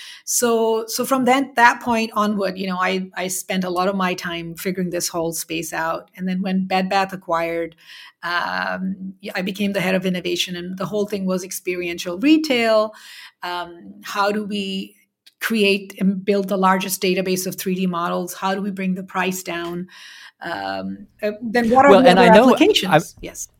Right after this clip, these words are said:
Speaker 2: yeah, yeah. I mean, I, I, I know that you've said that it really had a dramatic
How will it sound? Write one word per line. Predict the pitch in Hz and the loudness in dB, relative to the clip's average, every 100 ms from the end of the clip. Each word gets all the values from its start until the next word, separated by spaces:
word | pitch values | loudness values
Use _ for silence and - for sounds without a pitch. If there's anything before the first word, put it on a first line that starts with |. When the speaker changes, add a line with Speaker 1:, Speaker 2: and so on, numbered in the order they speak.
| - | 2
Speaker 2:
yeah, | 156 175 | 6 8
yeah. | 185 135 - | 6 4 2
I | 131 | 2
mean, | 131 | 4
I, | 131 131 | 2 2
I, | - | 0
I | 131 | 0
know | 139 151 | 2 2
that | - | 2
you've | 113 | -2
said | - 131 107 | 0 0 0
that | 98 | -2
it | - | -2
really | 113 110 | 0 0
had | 107 95 | 0 -2
a | 95 | -4
dramatic | 92 92 95 104 110 80 - | -4 -2 0 0 0 -4 -10